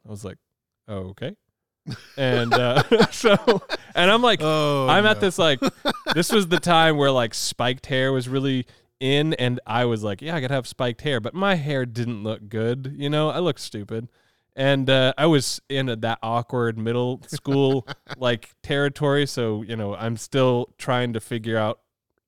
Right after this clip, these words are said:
Speaker 1: what shape my body is supposed to be, and I'm, at that point, I'm, like, a foot and a half taller than everybody else 'cause I had a growth spurt when I was eleven,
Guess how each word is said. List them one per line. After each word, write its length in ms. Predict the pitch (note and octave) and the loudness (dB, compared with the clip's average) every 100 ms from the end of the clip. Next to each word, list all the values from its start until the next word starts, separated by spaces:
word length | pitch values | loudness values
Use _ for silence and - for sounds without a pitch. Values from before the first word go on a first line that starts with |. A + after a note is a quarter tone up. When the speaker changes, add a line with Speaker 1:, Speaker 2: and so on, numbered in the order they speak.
| _ | _
Speaker 1:
what 320 | _ C3 B2+ - | _ -4 -4 -2
shape 320 | - C3+ - | -2 -2 0
my 120 | A2+ | -4
body 380 | G2+ G#2 A#2 B2+ | -2 0 0 -2
is 80 | A#2+ | -4
supposed 420 | A#2 C3 C3+ - | -6 -4 -4 -6
to 60 | C3+ | -6
be, 320 | C#3 C#3 C#3 - _ _ | -2 -2 -4 -10 _ _
and 100 | A#2+ | -2
I'm, 120 | A#2+ - | 0 0
at 160 | A#2 B2 | -2 0
that 180 | B2+ - | -2 0
point, 200 | B2+ A#2+ | -2 -2
I'm, 160 | A2+ | -4
like, 260 | G#2+ G2 - _ _ _ _ | -4 -6 -10 _ _ _ _
a 60 | G#2+ | -16
foot 220 | - C#3 | -8 -8
and 40 | A#2+ | -4
a 40 | |
half 180 | A#2+ - | -4 -4
taller 360 | - A#2 A#2+ A2 | -2 0 0 -2
than 140 | A2 | -4
everybody 540 | A2+ A2+ A2 A2 G#2+ G#2 | -6 -6 -4 -4 -4 -4
else 300 | G#2+ A#2+ - | -4 -6 -8
'cause 200 | - G#2+ | -8 -6
I 200 | G2+ G2+ | -6 -6
had 160 | A#2 G#2+ | -6 -8
a 40 | |
growth 280 | G2+ A2+ A2 | -6 -6 -6
spurt 280 | - A#2 G#2 | -6 -8 -6
when 120 | A2 | -8
I 60 | G#2+ | -8
was 120 | G2 | -8
eleven, 480 | F#2+ G2+ A2+ C3 | -6 -4 -2 -4